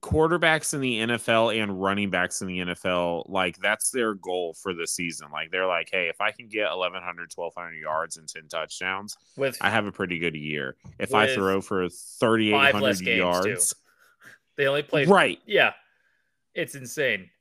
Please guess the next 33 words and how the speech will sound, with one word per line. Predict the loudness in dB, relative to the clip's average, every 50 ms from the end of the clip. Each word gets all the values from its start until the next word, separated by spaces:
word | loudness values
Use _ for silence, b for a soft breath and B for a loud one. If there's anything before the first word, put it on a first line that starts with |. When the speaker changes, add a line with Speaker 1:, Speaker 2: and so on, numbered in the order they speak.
| _
Speaker 2:
If | -10 -8 -6
you | -6 -4
take | 0 0 0 2 2
out | 2 0 0 0
the, | -2 -2 0 0 0 -2 -6 _ b b b b b b -6
even | -4 -4 -4 -2 -2
without | -2 0 2 2 2 2 2 0
the, | -2 0 2 2 2 0 -2 -4
um, | -4 -2 -2 -2 -2 -4 -6 -12 -16 -18 _ _ _ _ _ _ _ _ _ _ _ _ _ _ _ _ -20 _ -6
college | -2 0 0 0 0
championship | -2 -4 -4 -6 -6 -12 -12 -12
game, | -10 -10 -10 -10 -10 _
or | -2 0 0 0
the, | -2 -4 -10 -6
yeah, | -4 -2 -2
their | -2 -2 -4 -4 -6
conference | -6 -4 -4 -4 -4 -6 -10 -10
championship | -8 -8 -8 -10 -12 -12 -10 -6
game, | -6 -6 -4 -6
it's, | -8 -10 -12 -16 -16 -18 _
it's | -20 -18 -18
ridiculous, | -18 -14 -14 -14 -14 -12 -12 -12 -12 -12 -12
man. | -12 -12 -12 -12 -14 -16 _ _ _ _ _ _ _ _ _ _ _ _ -10
Like, | -8
these | -6 -6 -4
guys | 0 2 2 2 2 2 2
are | 0
Speaker 1:
Dude. | 2 2 0 -2 _ _ _ -6
Speaker 2:
on | -4 -4 -4 -4
video | -6 -8 -2 0 0 0 2 4 4 4 4 2
game | 0 0 0 0 -2 -2
level, | -4 -4 -2 -2 -4 -6 -6 -8 _ _ _ _ _ _ _ _ _ -2
and | -2 -2 -2 -2 -6 -12